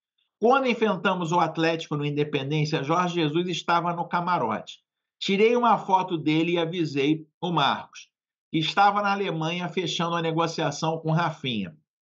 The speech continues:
relatou Pelaipe inicialmente. Ele prosseguiu a entrevista ao canal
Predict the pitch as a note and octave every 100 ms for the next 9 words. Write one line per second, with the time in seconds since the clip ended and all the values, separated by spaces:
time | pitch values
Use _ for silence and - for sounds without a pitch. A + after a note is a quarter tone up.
0 | _ _ _ _ _ - C#3 D#3 C3+ -
1 | D3+ D#3+ F3+ D3 C#3 D3+ D3+ D3 D3+ D3+
2 | D#3 A2 F#3+ D#3 - _ _ _ _ _
3 | _ - F3 A3 A#3 A3+ A3 A3 A#3 G3
4 | D#3+ G3 G3 F#3+ F3+ D#3+ C3+ E3 F3+ -
5 | F#3 E3+ E3 F3 F3 E3 D3 D#3+ E3+ D#3+